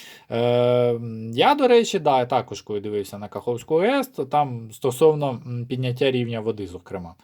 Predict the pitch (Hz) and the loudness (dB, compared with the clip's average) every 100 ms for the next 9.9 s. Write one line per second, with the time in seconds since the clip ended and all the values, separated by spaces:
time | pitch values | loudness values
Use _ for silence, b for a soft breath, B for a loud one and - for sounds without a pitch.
0 | - 143 160 143 120 113 - 104 101 101 | -2 0 2 4 4 2 -6 -12 -10 -10
1 | 107 123 196 143 135 127 147 151 147 104 | -6 2 4 4 4 6 8 6 4 2
2 | - 98 87 87 87 - 92 82 - - | 0 -10 -10 -16 -18 -16 -16 -16 -20 -20
3 | 127 B B B B - 110 107 143 156 | -20 B B B B -8 -4 0 0 0
4 | 131 101 87 - 113 - 139 185 190 185 | -4 -8 -14 -8 -6 -2 0 0 2 0
5 | 180 175 180 247 208 190 180 131 98 - | 0 0 0 2 2 2 -2 -2 -4 -4
6 | 107 107 107 107 107 147 175 127 135 127 | -4 -4 -4 -6 0 6 6 6 0 -2
7 | 120 120 120 131 - 240 269 202 170 135 | -4 -6 -8 -4 4 4 4 -2 -4 -4
8 | 123 165 214 156 170 160 147 127 147 143 | 0 4 4 4 2 0 -4 -2 -4 -6
9 | 127 135 127 127 113 92 - - 90 | -2 -2 0 -2 -4 -10 -12 -16 -18